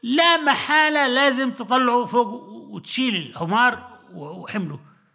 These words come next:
حتى لو اللي كان عدوك اللي هو صاحب الحمار واقف جنبه، شيل معاه. ما تسيبش الحمار كده.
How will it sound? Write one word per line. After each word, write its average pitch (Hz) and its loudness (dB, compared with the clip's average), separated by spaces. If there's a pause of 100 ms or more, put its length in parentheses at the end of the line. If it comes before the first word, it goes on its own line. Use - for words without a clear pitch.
(880)
حتى - -4
لو 190 0
اللي 180 -8
كان 190 -6
عدوك 180 -2
اللي 156 -4
هو 165 -4
صاحب 160 -6
الحمار 180 -2
واقف 185 -4
جنبه، 214 -4 (140)
شيل 277 0
معاه. 196 0 (2500)
ما - -12
تسيبش 247 -4
الحمار 208 0
كده. 160 -10